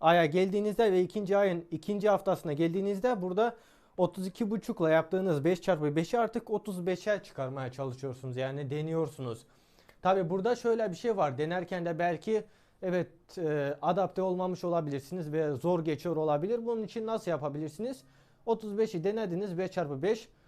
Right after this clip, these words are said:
E, üçüncü set bayağı zor geçti. O zaman ne yaparsınız? Ağırlığı düşürürsünüz. Demek ki vücut adapte olmamış. E, ve o şekilde tamamlarsınız antrenmanı.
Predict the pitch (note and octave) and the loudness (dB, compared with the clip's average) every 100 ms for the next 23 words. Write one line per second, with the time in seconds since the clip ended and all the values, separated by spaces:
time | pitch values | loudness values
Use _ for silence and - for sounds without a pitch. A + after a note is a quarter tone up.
0 | _ _ - G3+ F#3+ G#3+ - G3+ D3 G#3 | _ _ -6 -4 -2 -4 -4 -4 -2 -2
1 | F3 E3 G3 F3+ F3+ G3 D3+ C3 - A#3+ | 0 2 4 4 2 2 0 -2 -4 -4
2 | A#3 G3+ G3+ G3 G3+ G3+ E3+ D3 F#3 G3+ | -2 0 0 -2 -2 -2 -2 -2 -4 0
3 | F3 F3+ F#3 E3+ G#3 G3 E3+ D3+ G3+ B3 | 2 4 2 0 -4 -2 -2 -2 -6 -8
4 | - F3+ E3+ E3+ G3 F3+ F3+ F3 D#3 F3 | -6 -4 -2 -2 -4 -4 -4 -4 0 0
5 | F3 F#3+ G3+ F#3 E3 B3 - _ _ _ | 0 -2 -2 -2 -2 -4 -8 _ _ _
6 | _ - D3 D3+ D3 F3 A3+ A#3 A#3 F#3 | _ -6 -2 2 2 2 2 2 0 -2
7 | D3 C3+ D3+ D#3 D3+ D3 C#3+ C3+ C3+ C3 | -4 -4 -4 -2 0 0 -2 -6 -6 -6
8 | C#3 C#3+ E3+ B3 | -6 -4 -4 -4